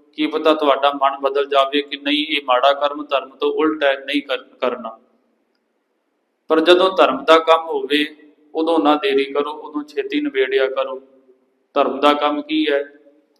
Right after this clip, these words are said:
ਮਨ ਅੰਦਰ ਚੰਗਾ ਫੁਰਨਾ ਆ ਗਿਆ ਕਿ ਸਵੇਰੇ ਹੁਣ ਗੁਰੂ ਘਰ ਉੱਠ ਕੇ ਜਾਵਾਂਗਾ। ਸਵੇਰੇ ਉੱਠ ਵੀ ਪਏ, ਦੋ ਢਾਈ ਵਜੇ ਜਾਗ ਆ ਗਈ, ਫਿਰ ਢੇਰੀ ਢਾਲ ਲਈ, "ਛੱਡੋ ਪਰਾਂ,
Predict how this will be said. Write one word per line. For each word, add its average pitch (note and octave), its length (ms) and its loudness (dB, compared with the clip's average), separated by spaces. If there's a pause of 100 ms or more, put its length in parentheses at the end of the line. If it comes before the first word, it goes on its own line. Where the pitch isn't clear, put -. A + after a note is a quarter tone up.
(420)
ਮਨ C3+ 320 4
ਅੰਦਰ D3+ 240 0
ਚੰਗਾ C#3+ 340 0
ਫੁਰਨਾ C#3+ 340 -4
ਆ C3 260 2
ਗਿਆ B2 300 -8 (1800)
ਕਿ D#3 100 -6
ਸਵੇਰੇ D3+ 540 2
ਹੁਣ D#3+ 440 2
ਗੁਰੂ D3+ 200 -4
ਘਰ C#3 220 0
ਉੱਠ C3+ 180 -4
ਕੇ C#3+ 140 -6
ਜਾਵਾਂਗਾ। C3 580 0 (720)
ਸਵੇਰੇ C3+ 300 -4
ਉੱਠ C3+ 200 0
ਵੀ D3 140 -2
ਪਏ, C#3 280 2
ਦੋ C#3 200 -2
ਢਾਈ C3+ 260 0
ਵਜੇ C3 240 -10
ਜਾਗ C3+ 360 2
ਆ B2 180 4
ਗਈ, C#3+ 180 -4 (1600)
ਫਿਰ D#3 240 2
ਢੇਰੀ C3+ 320 4
ਢਾਲ A#2+ 240 4
ਲਈ, C3 120 -2
"ਛੱਡੋ C3+ 340 -6
ਪਰਾਂ, B2 340 -2